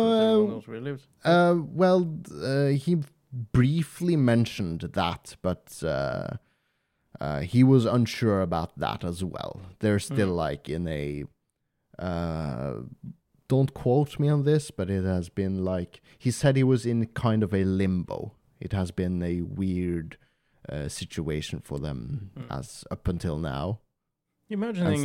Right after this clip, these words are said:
Speaker 2: still.
Speaker 1: him moving out and selling the house, you buy the house, and then people show up because they think he lives there,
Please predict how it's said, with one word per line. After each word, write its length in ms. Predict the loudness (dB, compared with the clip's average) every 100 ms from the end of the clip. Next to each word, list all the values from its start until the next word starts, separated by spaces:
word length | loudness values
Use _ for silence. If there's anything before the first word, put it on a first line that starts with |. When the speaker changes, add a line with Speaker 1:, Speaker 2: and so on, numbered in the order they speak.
| 0
Speaker 2:
still. 100 | 0
Speaker 1:
him 260 | -2 -4
moving 380 | -6 -4 -4 -4
out 360 | -2 -4 -4 -14
and 80 |
selling 320 | -6 -4 -2 -4
the 80 | -2
house, 380 | -2 -2 -4 -12
you 240 | -6 -4
buy 240 | -2 -2
the 120 | 0 0
house, 360 | 0 -2 -4
and 140 | -8 -4
then 140 | -4
people 280 | -4 -6 -8
show 220 | -6 -6
up 120 | -6
because 260 | -8 -12 -12
they 100 | -14
think 240 | -12 -12 -10
he 140 | -10
lives 320 | -6 -6 -6
there, 260 | -6 -6 -6